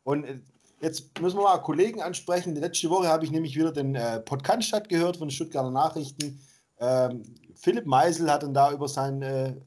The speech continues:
Erlebnis in Mainz auch gesprochen, wo er dort war, das Spiel gesehen hat, äh, da auch explizit Daniel Didavi hervorgehoben, wo er ein gutes Spiel gemacht hat. Das, Philipp Meisel, du hörst uns wahrscheinlich nicht zu, aber vielleicht wird's irgendwie verlinkt oder wir haben einen gemeinsamen Bekannten.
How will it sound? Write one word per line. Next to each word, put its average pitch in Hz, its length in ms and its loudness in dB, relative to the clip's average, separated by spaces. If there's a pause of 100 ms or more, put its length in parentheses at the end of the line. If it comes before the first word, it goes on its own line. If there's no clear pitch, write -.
Erlebnis 151 440 -2
in 127 100 0
Mainz 180 320 2
auch 185 120 0
gesprochen, 170 460 -2
wo 160 140 2
er - 20 2
dort 151 180 -4
war, 147 120 2
das 123 100 -4
Spiel 180 240 -8
gesehen 165 320 0
hat, 160 160 2
äh, 135 240 -6 (140)
da 160 140 4
auch 160 180 4
explizit 160 520 -4
Daniel 147 260 2
Didavi 139 480 0
hervorgehoben, 165 640 0
wo 151 80 -2
er 160 160 -2
ein 147 100 -6
gutes 156 280 -4
Spiel 185 260 -8
gemacht 160 340 0
hat. 170 180 -4 (1300)
Das, 160 300 0 (500)
Philipp 233 260 2
Meisel, 151 320 4
du 139 80 -4
hörst 170 180 0
uns 151 120 -8
wahrscheinlich 151 340 -4
nicht 180 160 -12
zu, 202 220 -2
aber 139 100 -2
vielleicht 156 280 -6
wird's - 120 -12
irgendwie 139 220 -2
verlinkt 214 440 -2
oder 139 220 2
wir 123 80 -2
haben 165 140 0
einen 139 100 -2
gemeinsamen 123 440 -2
Bekannten. 160 520 -4